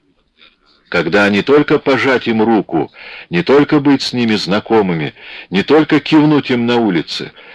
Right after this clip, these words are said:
но даже рукавом коснуться на тротуаре казался уже позор. А у нас сейчас палачи, ставшие безработными, да и по спецназначению,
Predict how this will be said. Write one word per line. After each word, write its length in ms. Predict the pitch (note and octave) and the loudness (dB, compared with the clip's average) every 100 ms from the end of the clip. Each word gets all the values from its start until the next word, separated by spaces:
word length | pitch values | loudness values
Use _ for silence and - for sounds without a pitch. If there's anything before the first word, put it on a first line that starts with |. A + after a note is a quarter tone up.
| - | -6
но 120 | F#2 | -2
даже 460 | F#2+ G#2+ G#2+ G2+ - | 0 2 2 2 2
рукавом 720 | G2+ G2 G2 A2 G#2 A2+ F#2+ | 0 0 2 0 2 2 0
коснуться 680 | - F#2 - G#2 G2 - F#2 | -2 -4 -2 -4 -4 -4 -4
на 120 | E2+ | -4
тротуаре 680 | D#2 E2+ E2 F2 F#2+ F#2 D#2+ - - _ | -2 -4 -2 0 2 0 -2 -6 -20 _
казался 580 | F2 D2 F2 E2+ - E2 | -4 -2 -2 -2 -2 -2
уже 440 | D2+ C#2+ D#2 C#2+ - | -2 -2 -2 -2 -4
позор. 500 | E2 D2+ D2 C2 - _ _ _ _ _ _ _ _ _ _ _ _ _ | -8 -4 -4 -6 -10 _ _ _ _ _ _ _ _ _ _ _ _ _
А 140 | A2 G#2+ | -2 0
у 100 | F#2 | 0
нас 340 | D#2 E2 E2 | 0 -2 -4
сейчас 640 | - F#2 - F#2+ E2 D#2 - | -6 -6 -2 0 0 -2 -6
палачи, 760 | - F#2 F#2 - - E2 C#2+ - - - | -2 2 2 0 -4 -4 -6 -10 -18 -12
ставшие 580 | - F#2+ E2+ - F2 | -4 -2 0 0 0
безработными, 920 | D#2 F2 E2+ E2 D2+ G#3+ - D#2+ C#2 - - - - _ - | 0 0 0 0 2 0 0 -6 -6 -12 -20 -20 -20 _ -4
да 100 | A2+ | 0
и 180 | F#2+ | 2
по 160 | E2 F2 | 0 -2
спецназначению, 1400 | - - F2 - E2+ D#2+ C#2 D#2+ - A#2+ B2+ G#2+ D#2+ | -4 -2 -2 -2 -4 -4 -2 -4 -2 0 2 2 0